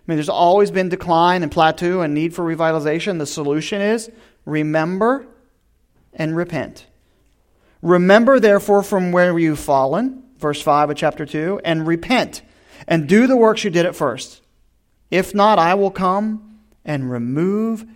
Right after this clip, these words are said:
your lampstand from its place unless you repent." So the solution is to repent. To Smyrna, he gives them this kind of a positive,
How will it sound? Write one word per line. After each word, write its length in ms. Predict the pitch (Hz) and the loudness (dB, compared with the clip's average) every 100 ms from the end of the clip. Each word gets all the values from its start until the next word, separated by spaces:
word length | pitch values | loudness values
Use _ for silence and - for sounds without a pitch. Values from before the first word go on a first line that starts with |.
| - | -14
your 280 | 147 165 190 | -6 -2 -2
lampstand 580 | 160 160 190 - 123 127 | -2 -6 -8 -8 -6 -4
from 160 | 131 | -6
its 100 | 143 | -6
place 400 | - 147 147 - - | -6 -6 -6 -10 -12
unless 340 | 135 127 135 | -6 -4 -4
you 80 | - | -10
repent." 380 | 147 147 139 - _ _ _ _ _ _ _ _ _ _ _ _ | -10 -12 -16 -18 _ _ _ _ _ _ _ _ _ _ _ _
So 140 | - | -10
the 60 | 151 | -4
solution 420 | 190 196 196 202 | 4 4 4 0
is 120 | 170 | -2
to 80 | 175 | -4
repent. 460 | 180 175 214 - - _ _ _ _ _ _ _ _ _ - | -4 0 -2 -4 -14 _ _ _ _ _ _ _ _ _ -4
To 100 | 233 | -2
Smyrna, 720 | - 220 214 247 208 139 - - _ _ | 0 4 6 6 4 2 -4 -16 _ _
he 140 | - 185 | -2 4
gives 260 | 180 196 | 6 4
them 260 | 175 190 180 | 2 -2 2
this 280 | 180 180 - | 2 0 -2
kind 240 | 214 254 | 0 2
of 80 | 285 | 4
a 100 | 190 | 4
positive, 720 | - 185 160 190 240 294 294 | 2 0 2 2 2 0 -2